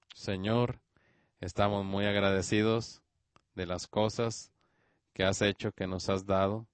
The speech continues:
Tu palabra, aun si es en la lenguaje de las orugas. Señor, te pido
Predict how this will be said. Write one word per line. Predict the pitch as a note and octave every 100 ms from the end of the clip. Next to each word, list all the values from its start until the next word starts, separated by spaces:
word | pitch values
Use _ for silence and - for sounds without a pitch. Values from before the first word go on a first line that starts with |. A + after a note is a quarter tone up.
| _ _ _ _ _ _ _ _ _ _ _ _ _ _ _ -
Tu | G2 F#2 D#2+ -
palabra, | F#2+ F#2 F#2 F#2+ G#2+ - _ _
aun | - F#2 F#2 G2+ A2+ A2
si | - A2 G2+
es | G#2 G#2 -
en | G2+ G2 F#2+
la | - F#2+
lenguaje | F#2 F#2 F#2 F#2 F2+ F#2 G2 F2 G2 G#2 - A2 -
de | G2
las | F#2 F2+
orugas. | F#2+ F#2+ G2 G#2 G#2 - _ _ _ _ _ _ _ _ _ _ _ _ _ _ _ _ _
Señor, | - G#2+ G2+ G#2+ G#2+ G2 - _ _ _ _ _ _ _ _ _ _ _ _ _ _ _ _ B2 _
te | -
pido | G2 G#2+ G2+ G#2 G#2+